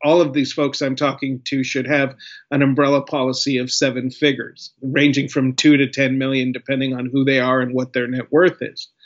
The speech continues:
So that's one very basic thing in terms of using insurance the right way, having the right amounts, and having all of the right kinds of insurance. And that means having all the right specialty insurance.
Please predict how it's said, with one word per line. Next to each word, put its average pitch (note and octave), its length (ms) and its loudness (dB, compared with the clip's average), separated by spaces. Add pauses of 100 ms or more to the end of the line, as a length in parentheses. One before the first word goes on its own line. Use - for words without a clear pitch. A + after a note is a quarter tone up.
(220)
So D#3 140 2
that's E3+ 280 2
one E3 260 4
very D3+ 220 4
basic D3+ 560 -2
thing A2+ 280 -10 (440)
in C3 160 -2
terms C3+ 300 0
of C3 100 -2
using C#3 460 2
insurance C#3+ 760 -2
the C3+ 120 0
right C3 400 2
way, C#3+ 320 4
having C#3+ 400 0
the C3+ 100 -2
right C3 240 0
amounts, C3+ 480 -2
and B2 120 -6
having C3 300 -2
all B2+ 180 -4
of B2+ 100 -4
the B2+ 80 -4
right A#2+ 300 -2
kinds D#3+ 480 2
of A#2+ 120 -6
insurance. A#2 600 -6
And B2+ 100 -2
that C3 180 0
means C3+ 280 0
having B2+ 280 0
all B2+ 140 -2
the B2+ 80 2
right A#2+ 240 0
specialty C#3 840 0
insurance. B2 600 -8